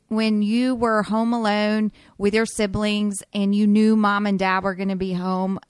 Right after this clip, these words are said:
at a certain time. What did you always do? Well, in, in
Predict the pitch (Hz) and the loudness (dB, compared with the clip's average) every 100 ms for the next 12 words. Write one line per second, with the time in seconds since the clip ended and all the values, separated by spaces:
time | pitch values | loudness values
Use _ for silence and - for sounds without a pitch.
0 | - 180 180 - 196 185 175 190 196 208 | -4 -2 -2 -4 -4 -4 -4 -2 -2 -2
1 | 254 254 269 202 190 185 170 180 196 156 | -4 -4 0 0 0 -4 -4 -2 0 -2
2 | 185 - - - _ - 240 226 - 226 | -4 -10 -20 -20 _ -4 -2 -2 -2 -4
3 | - _ - 208 208 190 | -6 _ -8 -6 -6 -8